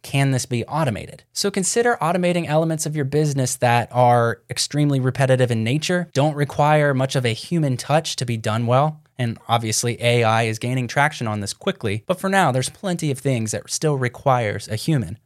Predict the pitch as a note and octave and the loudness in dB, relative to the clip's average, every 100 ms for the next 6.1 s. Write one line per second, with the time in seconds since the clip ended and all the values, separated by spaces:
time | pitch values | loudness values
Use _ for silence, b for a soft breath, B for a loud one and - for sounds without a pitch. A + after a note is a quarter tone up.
0 | - B2+ B2 A#2+ A2 - A2 A2+ - - | -10 -6 -4 -4 -4 -2 -2 -2 -6 -14
1 | - E3 F3+ D#3+ D#3+ E3 D3+ D#3 - D#3+ | -6 2 6 6 4 0 -4 -2 -2 0
2 | D#3 D#3 D3+ D3+ C#3+ E3 C#3+ A#2+ B2 A#2+ | 2 4 2 2 2 2 2 2 0 2
3 | B2+ B2+ C3+ D#3 C#3+ B2+ C#3 D#3 D3+ C#3 | 0 2 -2 -2 -2 0 2 2 0 -4
4 | B2+ - C#3+ C3 C3+ C#3+ - B2+ B2 A#2 | -4 -2 -2 -2 0 0 0 -2 -2 0
5 | A#2 A#2+ - A#2 A#2 - A2+ G#2+ G#2+ G2+ | 0 0 -2 -2 -2 -4 -4 -4 -4 -4
6 | - | -6